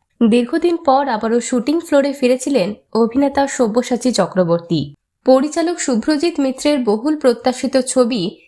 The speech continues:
দেবী চৌধুরানীতে হরবল্লভ রায় নামে একজন জমিদারের ভূমিকায় অভিনয় করতে দেখা যাবে অভিনেতা সব্যসাচী চক্রবর্তীকে। জানা গেছে, মঙ্গলবারই দেবী চৌধুরানীর শুটিং সেরে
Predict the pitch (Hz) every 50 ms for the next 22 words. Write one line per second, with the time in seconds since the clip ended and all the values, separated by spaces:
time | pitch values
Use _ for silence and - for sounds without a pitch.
0 | _ _ - 202 185 233 226 220 220 294 320 311 311 277 254 233 - 269 294 277
1 | 277 277 269 285 285 277 233 226 226 220 240 254 262 285 285 277 277 285 285 277
2 | 254 226 214 220 226 247 254 262 247 202 170 196 - - - _ _ _ - 220
3 | 233 214 - 254 254 254 240 220 233 233 233 254 269 269 294 294 302 294 254 -
4 | 240 233 226 226 226 247 247 247 240 202 185 214 208 208 208 208 208 202 202 196
5 | - 208 196 180 175 170 175 - 247 226 262 269 254 254 214 165 180 - - -
6 | _ _ _ _ - 214 226 233 226 262 285 294 277 285 285 285 277 - 247 208
7 | 180 - 196 - 214 202 - 226 208 - 196 190 - 190 185 160 165 160 - -
8 | 185 175 - 170 147 143 143 - _ _ _ _ _ _ _ - 220 220 190 220
9 | 214 233 247 254 294 294 294 - 208 - - - - _ _ _ _ _ 220 220
10 | 226 233 254 262 311 330 330 302 320 302 294 339 339 285 262 226 202 226 208 240
11 | 220 214 214 247 240 233 233 233 233 - - 247 220 214 285 294 311 302 - 294
12 | 285 254 202 180